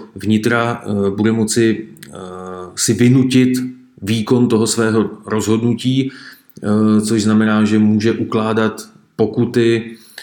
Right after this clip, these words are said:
eh, opakované až do výše sta tisíc korun. To znamená, když, eh, to úřad nesplní, tu jeho podmínku, dá mu například pět tisíc pokutu a pak se to může stupňovat, ale je tam ten limit sto tisíc korun.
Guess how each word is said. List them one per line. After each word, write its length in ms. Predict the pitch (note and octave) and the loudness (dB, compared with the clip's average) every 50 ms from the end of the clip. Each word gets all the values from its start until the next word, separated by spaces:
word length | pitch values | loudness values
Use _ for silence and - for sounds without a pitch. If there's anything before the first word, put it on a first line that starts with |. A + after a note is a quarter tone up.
| - - _ - - | -20 -20 _ -10 -4
eh, 20 | G2 G2 G2 G2 G2 G2 G2 F#2+ F#2+ | 0 0 2 2 2 0 -2 -2 -4
opakované 720 | G2+ G2 - G#2+ - - A#2 G#2+ A2 G#2+ G#2+ G#2+ G#2+ G#2 | -6 -4 -4 -2 0 0 2 2 2 2 2 2 2 0
až 160 | G#2 G2 F#2 | -2 -2 -2
do 80 | G#2+ G2+ | -2 -2
výše 280 | G2 G2 F#2 - G2+ | -2 -4 -2 -2 -2
sta 140 | F#2+ - G2+ | -2 -2 -4
tisíc 380 | - - G2 - - G2 - - | -4 -4 -6 -8 -8 -8 -10 -10
korun. 340 | - F#2+ F2 F2+ E2 E2+ E2 | -8 -8 -6 -6 -8 -10 -10
To 120 | - F#2+ | -10 -8
znamená, 340 | F#2 G2 G2 G2+ G2+ G2 F#2 | -6 -4 -2 -2 -2 -2 -2
když, 340 | F2+ G2 G2+ - - - - - - - _ _ - | -2 -4 -4 -4 -6 -10 -16 -20 -20 -20 _ _ -14
eh, 360 | - - - G2 F#2+ F2+ F#2+ | -12 -8 -6 -6 -6 -6 -4
to 120 | F#2 A2+ G2 | -4 -4 -2
úřad 400 | G2 G2 G#2 G#2 F#2 - - F#2+ F2+ F2+ | -2 -2 -2 -4 -4 -4 -6 -8 -6 -6
nesplní, 540 | F#2 G#2 G2+ - - C3 B2 B2 B2+ B2+ B2 | -4 -4 -6 -2 0 2 2 4 4 4 4
tu 100 | G#2+ G#2+ | 2 2
jeho 140 | G#2+ G#2+ - | 0 0 -2
podmínku, 420 | G#2+ G2+ G2+ G#2 G2+ G2+ G#2 G#2 | -2 0 0 0 0 0 0 -2
dá 180 | F#2+ F#2 F#2 F#2 | -2 -2 -4 -4
mu 160 | G2 F#2+ F#2+ | -4 -4 -4
například 500 | F#2 F2+ - F#2+ F2+ - F#2+ F2 - - - - - _ | -6 -8 -10 -12 -8 -8 -8 -8 -8 -12 -18 -20 -10 _
pět 120 | - G#2 | -4 -4
tisíc 360 | G2 G#2+ G#2+ - - G#2+ G2+ | -2 -2 -4 -2 -2 -2 -4
pokutu 440 | - - G2 - G#2 G2 - G2 F#2+ | -4 -6 -4 -4 -4 -4 -2 -2 -4
a 60 | F#2 - | -4 -4
pak 120 | - F2+ | -6 -10
se 80 | - - | -12 -10
to 80 | - | -10
může 200 | F#2 F#2 F2+ G2 | -8 -6 -6 -6
stupňovat, 440 | F#2 - G#2+ - - G2+ F#2 F2+ F#2 F2+ | -6 -6 -8 -6 -4 -4 -4 -4 -4 -2
ale 200 | A2 A#2 A2+ G#2+ - - - - | -2 -2 -2 -4 -6 -8 -6 -6
je 80 | G#2 | -4
tam 180 | G2+ G#2+ G#2 G2 | -2 -2 -2 -2
ten 320 | G2+ G2 G2 F#2+ F#2+ F#2 - - | -2 -2 -2 -4 -6 -8 -8 -6
limit 440 | F#2+ F#2+ F#2+ F#2+ F#2 F#2 - - - - | -4 -4 -4 -4 -6 -8 -10 -16 -16 -14
sto 220 | - - - - | -12 -10 -8 -8
tisíc 320 | F#2 F#2 F2+ - - - - | -8 -8 -10 -10 -10 -12 -12
korun. 240 | - F#2 D#2+ - | -12 -12 -12 -12